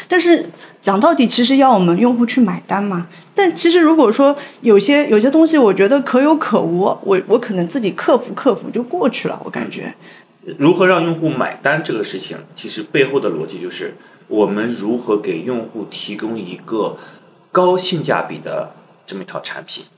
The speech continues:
Speaker 2: 或者是一套更加方便的产品。它背后的逻辑是说，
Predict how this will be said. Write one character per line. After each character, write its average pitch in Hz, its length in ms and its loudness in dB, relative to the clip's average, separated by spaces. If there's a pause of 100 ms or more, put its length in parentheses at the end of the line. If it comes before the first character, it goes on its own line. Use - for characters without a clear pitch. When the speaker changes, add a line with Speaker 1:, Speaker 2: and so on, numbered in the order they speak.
(120)
Speaker 2:
或 156 120 4
者 - 80 -4
是 127 100 -2
一 131 60 -2
套 127 160 -2
更 165 160 -4
加 143 140 0
方 220 240 0
便 202 80 0
的 120 100 0
产 - 240 -12
品。 - 140 -16 (420)
它 202 100 -12
背 247 140 2
后 233 100 4
的 139 120 2
逻 101 160 2
辑 110 160 -6
是 104 160 -8
说， 107 360 -4